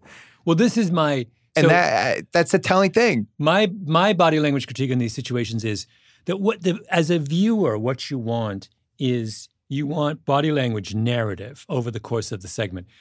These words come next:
Speaker 1: So it's totally okay to start out uncomfortable as long as you end up comfortable. This is my, my, although I think he is actually a performance genius.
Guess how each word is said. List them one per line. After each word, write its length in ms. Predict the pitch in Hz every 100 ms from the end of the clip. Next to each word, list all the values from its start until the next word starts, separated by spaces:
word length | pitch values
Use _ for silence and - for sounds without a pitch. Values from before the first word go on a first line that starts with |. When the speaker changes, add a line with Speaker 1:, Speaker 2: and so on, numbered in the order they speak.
| _ _
Speaker 1:
So 260 | - 165 160
it's 220 | 214 - -
totally 560 | - - 214 254 208 180
okay 400 | 160 160 151 120
to 60 |
start 260 | - 139 120
out 100 | 110
uncomfortable 720 | 98 90 123 123 113 90 104
as 120 | -
long 160 | 131 143
as 100 | 120
you 140 | 139 -
end 220 | 147 139
up 220 | 110 -
comfortable. 560 | - 165 160 107 - - _ _ _ _ _ -
This 120 | 190
is 100 | 214
my, 160 | 196 190 _ _ -
my, 380 | 156 151 131 113 _ _ -
although 120 | 143
I 80 | 123
think 180 | 151 -
he 180 | 131
is 140 | 110 95
actually 480 | 87 - 104 87 - -
a 120 | - - _ _ _ _ _ _
performance 400 | 117 110 98 90
genius. 400 | - 165 98 -